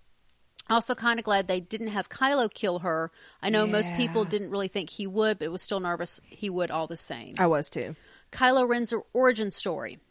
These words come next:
Speaker 1: Once we got the truth out of him, I kinda like how Luke told it. He could have very easily tried to justify
Speaker 2: Yeah.
Speaker 1: trying to kill Ben Solo.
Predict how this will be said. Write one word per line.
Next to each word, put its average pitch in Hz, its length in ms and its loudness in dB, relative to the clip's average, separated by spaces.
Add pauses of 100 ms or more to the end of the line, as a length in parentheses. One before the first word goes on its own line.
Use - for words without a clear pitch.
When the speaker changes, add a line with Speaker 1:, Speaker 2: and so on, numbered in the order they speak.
(140)
Speaker 1:
Once 240 240 -4
we 320 80 0
got 233 240 6
the 208 60 0
truth - 340 2 (100)
out 196 160 2
of 196 100 -6
him, 202 240 -2
I 185 80 -2
kinda 277 380 -4
like 208 300 0
how 208 220 -2
Luke 180 320 -4
told 226 360 2
it. - 260 -10
He 226 120 -6
could 233 220 -4
have 185 100 -2
very 196 180 0
easily 233 420 -4
tried 190 300 -4
to 180 60 -14
justify 185 760 2 (220)
Speaker 2:
Yeah. 196 120 -4
Speaker 1:
trying 196 200 2
to - 80 -12
kill 285 260 2
Ben 220 260 0
Solo. 190 380 2